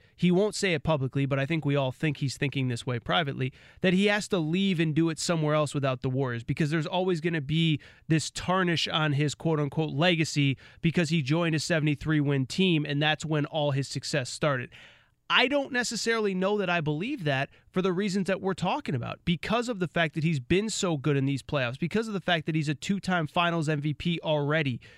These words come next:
To me, I think just keep winning in Golden State. I think you'll be fine,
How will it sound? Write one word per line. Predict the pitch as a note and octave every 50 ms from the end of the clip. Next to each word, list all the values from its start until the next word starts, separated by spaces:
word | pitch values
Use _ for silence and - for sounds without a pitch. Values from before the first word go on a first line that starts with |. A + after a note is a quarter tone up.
| - _ _ _ -
To | F3+
me, | E3 E3+ G3+ B3 C4 A#3 - - -
I | D#3+ G3
think | G#3+ A#3 B3+ G3 -
just | G3+ F#3 -
keep | - - - A#3 A3+ -
winning | E3 D3+ D#3 F3 F#3+ G3 G3 F#3+
in | F#3 E3+
Golden | C#3+ D#3 D#3+ E3+ F3 F3 D#3+
State. | - - F#3+ F#3 E3+
I | C#3+
think | C#3 D#3 D#3 - -
you'll | D#3 C#3
be | D3+ C#3
fine, | - - - D3 D#3+ E3+ F#3 G#3 A3 A#3